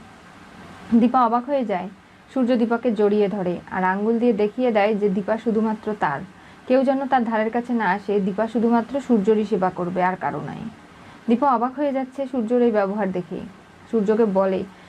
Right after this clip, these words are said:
যে, "আপনার দুই মেয়ে আর আপনার মা আপনার জন্য অপেক্ষা করছে, তুমি অপেক্ষা করছো না? তার মানে আপনার সব মনে পড়ে গেছে?" "না।" সূর্যকে ঘরে বারবার করে মনে করানোর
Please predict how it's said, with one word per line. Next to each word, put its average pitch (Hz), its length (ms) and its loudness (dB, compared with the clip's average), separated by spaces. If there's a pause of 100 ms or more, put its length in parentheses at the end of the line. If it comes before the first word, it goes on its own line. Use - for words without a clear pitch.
(180)
যে, 226 100 2
"আপনার 226 400 -2
দুই 240 200 0
মেয়ে 226 280 -2
আর 196 140 0
আপনার 220 340 -4
মা 202 200 0
আপনার 208 260 -4
জন্য 214 180 -4
অপেক্ষা 190 300 -4
করছে, 180 420 -6
তুমি 233 220 4
অপেক্ষা 262 280 -2
করছো 277 280 -2
না? 339 160 -4 (460)
তার 214 120 0
মানে 233 160 2
আপনার 277 200 0
সব 220 220 0
মনে 254 260 -4
পড়ে 320 160 0
গেছে?" 294 300 -6
"না।" 180 280 -6 (420)
সূর্যকে 254 360 2 (420)
ঘরে 226 380 0
বারবার 208 440 -2
করে 226 180 -4
মনে 214 260 -4
করানোর 202 360 -4